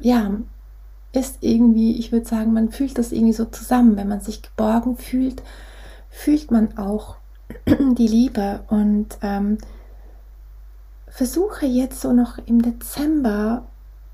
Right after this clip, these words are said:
in das Gefühl der Liebe zu gehen, der Geborgenheit, dass du dieses Jahr mit ganz viel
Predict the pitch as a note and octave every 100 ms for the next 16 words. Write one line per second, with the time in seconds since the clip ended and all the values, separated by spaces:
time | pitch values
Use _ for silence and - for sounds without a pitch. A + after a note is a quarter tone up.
0 | - - - - - - - A#3+ A#3 A#3
1 | - - - - D4+ D4 C4 A#3+ A3+ B3
2 | D4 D4+ B3 - A3 - A3+ A3 A3+ A3+
3 | - A#3+ B3+ B3+ A#3 G3+ G#3+ G#3+ A#3 A3+
4 | - A#3 A#3 A#3 - - - - - -
5 | D#4 D#4+ D4+ - - A3+ A#3 B3+ C4+ -
6 | - - - B3 A#3 - B3 C#4 - -
7 | - B3 A#3+